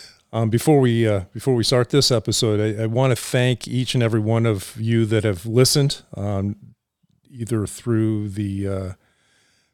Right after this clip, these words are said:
the first eight or nine, uh, podcasts, 'cause I think this may be ten or eleven, uh, that we're doing today. Um, podcasting isn't easy, as, uh, we found out,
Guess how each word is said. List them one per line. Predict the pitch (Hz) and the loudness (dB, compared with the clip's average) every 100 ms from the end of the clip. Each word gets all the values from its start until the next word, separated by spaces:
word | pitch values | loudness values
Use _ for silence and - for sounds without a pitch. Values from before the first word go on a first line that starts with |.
| - | -16
the | |
first | 117 127 117 - | -6 0 0 -2
eight | - 123 | -2 0
or | 117 | 2
nine, | 110 113 127 131 131 _ _ _ - | 2 2 2 0 -2 _ _ _ -12
uh, | 107 104 | -10 -4
podcasts, | 113 110 120 117 - | -2 -2 -2 -2 -2
'cause | 98 | -4
I | 104 | -4
think | - 110 | -4 -4
this | 107 104 113 | -2 -2 0
may | 110 120 | 2 2
be | 113 107 | 2 -2
ten | - - 123 | -4 0 2
or | 120 110 | 2 2
eleven, | 104 123 151 151 - | 2 2 2 -2 -4
uh, | 117 110 104 101 | -4 -4 -4 -4
that | 104 107 | -2 -2
we're | 107 | -2
doing | 107 113 117 117 | -2 0 0 0
today. | 120 110 113 120 _ _ _ _ _ _ _ - | -2 0 0 -2 _ _ _ _ _ _ _ -6
Um, | 110 110 110 104 _ _ _ _ _ _ - | -2 0 -2 -4 _ _ _ _ _ _ -10
podcasting | 117 - 143 139 156 139 | -8 -6 -6 -4 -2 0
isn't | 127 131 | 0 0
easy, | 139 139 85 - _ | -2 -4 -6 -10 _
as, | 101 101 98 101 | -10 -8 -6 -6
uh, | 92 | -4
we | 92 | -6
found | - 104 101 | -6 -4 -2
out, | 101 120 147 - | 0 0 -2 -6